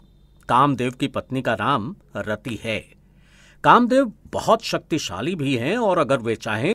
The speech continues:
तो किसी का भी मन एक पल में बदल सकते हैं। वही तो मैं पूछ रहा हूँ, कामदेव जो काम के देवता माने जाते हैं,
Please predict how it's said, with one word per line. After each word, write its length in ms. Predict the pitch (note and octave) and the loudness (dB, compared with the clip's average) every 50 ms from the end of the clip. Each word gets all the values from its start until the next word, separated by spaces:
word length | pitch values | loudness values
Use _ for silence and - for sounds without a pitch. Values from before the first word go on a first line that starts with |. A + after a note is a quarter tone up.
| - - | 0 0
तो 100 | F#3 D#3+ | 0 0
किसी 400 | - - - C#3+ - - G#3+ A3 | 0 0 -4 -4 -2 -2 -2 0
का 180 | G#3 D#3+ C#3+ C#3 | 4 4 4 4
भी 160 | B2+ D#3+ G#3 | 4 0 -2
मन 480 | D#3+ A#2+ A2 C#3 F3 D3 A2 B2 F3 - - _ _ | -2 0 0 0 0 0 0 -4 -6 -8 -12 _ _
एक 240 | B2+ D3 E3 F#3 - - _ - | 0 2 2 2 0 -4 _ 0
पल 160 | C#3 D3 E3 | 2 2 2
में 160 | D#3+ D3+ C#3 G2+ | 2 0 0 -2
बदल 260 | A2+ G#2+ - A2+ A#2 | -2 -4 -4 -4 -6
सकते 340 | - - G#2 - - D3+ C#3 | -6 -10 -12 -6 -4 -2 -2
हैं। 160 | F#2 - - _ _ _ _ - | -2 -4 -10 _ _ _ _ -4
वही 260 | G2 B2 B2+ G3+ B3+ | 0 0 2 2 2
तो 120 | B3 C4 | 4 4
मैं 420 | A#3 G3+ C3 G2+ G#2+ D#3 A3+ A#3+ - | 4 4 2 2 2 2 2 0 0
पूछ 260 | - E3+ D3 - - | -2 -4 -4 -2 -2
रहा 220 | C3 A2+ G#2+ B2+ | -2 0 0 0
हूँ, 160 | C3 A2+ G2+ G#2 - _ _ _ _ _ _ - | -2 -2 -4 -6 -10 _ _ _ _ _ _ 4
कामदेव 520 | B2 D3+ G#3 B3+ C4 G3 F3+ G3 A3 G#3 | 6 6 6 6 4 4 4 4 4 4
जो 160 | C#3+ D#3 G3 | 2 -2 -2
काम 340 | G3 - B2+ A2+ B2 D#3 F#3+ | 0 0 2 2 2 2 0
के 120 | E3+ D3+ | -2 -4
देवता 420 | B2 F2+ G#2 G#2+ A2 A#2 - D#3+ E3 | -4 -2 -2 -4 -2 2 2 2 4
माने 280 | C3+ G#2 G2+ G2 A2+ | 2 2 -2 -2 -4
जाते 340 | G#2 - E2 E2 - A#2+ C#3 | -6 -6 -8 -8 -6 -6 -6
हैं, 400 | - - F2 C#2 C2 F2 C3 - | -6 -8 -10 -16 -18 -18 -18 -20